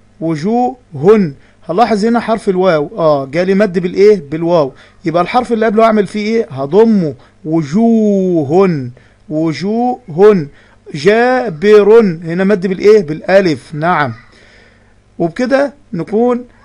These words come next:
اتعرفنا على كتابة حرف الجيم كتابة صحيحة، والمد بالالف والمد بالياء والمد بالواو،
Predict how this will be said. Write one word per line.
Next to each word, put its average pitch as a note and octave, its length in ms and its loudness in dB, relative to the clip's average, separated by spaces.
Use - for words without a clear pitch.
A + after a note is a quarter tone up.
اتعرفنا G3 440 -2
على F#3 120 0
كتابة G3+ 320 -4
حرف G3 220 -4
الجيم F#3 240 -4
كتابة F#3+ 400 -4
صحيحة، A3 600 0
والمد F3+ 720 -2
بالالف F#3+ 440 -2
والمد F3 300 -2
بالياء F#3+ 340 0
والمد F3+ 360 -2
بالواو، F#3 480 0